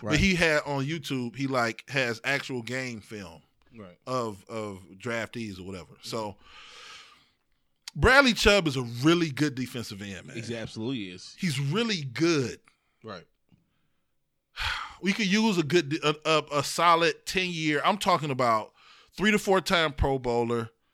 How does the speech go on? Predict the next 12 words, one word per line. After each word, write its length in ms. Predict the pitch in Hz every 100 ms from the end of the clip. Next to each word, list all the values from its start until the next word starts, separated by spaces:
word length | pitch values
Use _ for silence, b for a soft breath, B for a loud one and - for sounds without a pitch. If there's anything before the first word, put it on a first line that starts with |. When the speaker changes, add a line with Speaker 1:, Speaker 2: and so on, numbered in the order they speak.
| _ _ _ _ _ _
Speaker 1:
good 280 | 123 160 190
in 300 | 180 180 165 139
r-, 80 | 143 143 _ 139 131 151 _ 151 -
r-, 60 | 143
run 220 | 156 151
defense. 480 | 139 - 131 - -
I 40 |
mean, 80 | 131
he's 160 | 139 113
really 280 | 123 156 139
good, 400 | 123 143 127 95
man. 440 | 110 117 117 107